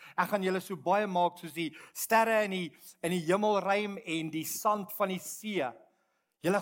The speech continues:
gaan, julle gaan oral wees. Julle gaan my volk wees." Hy het 'n verbond met daai volk gesluit. Nou kom die Bybel en hy sê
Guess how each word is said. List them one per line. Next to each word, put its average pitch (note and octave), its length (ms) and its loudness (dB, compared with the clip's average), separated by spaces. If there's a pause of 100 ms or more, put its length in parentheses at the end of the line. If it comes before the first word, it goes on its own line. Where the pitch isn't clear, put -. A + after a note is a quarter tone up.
gaan, F#3+ 240 2 (300)
julle F#3+ 180 4
gaan G#3 260 0
oral A#3 540 4
wees. C3+ 380 -8 (200)
Julle G3 180 4
gaan G#3+ 200 0
my G#3 80 2 (160)
volk A#3 380 2
wees." C#3+ 400 -4 (220)
Hy D#3 80 0
het D#3+ 100 0
'n - 40 2
verbond F3+ 560 -2
met F#3+ 100 0
daai F3+ 140 2
volk G3+ 380 -2
gesluit. F#3 360 0 (240)
Nou B3+ 300 8 (120)
kom A#3 320 4 (280)
die F#3+ 80 0
Bybel A3 360 4
en G#3+ 80 2
hy F#3+ 100 0
sê G#3+ 380 0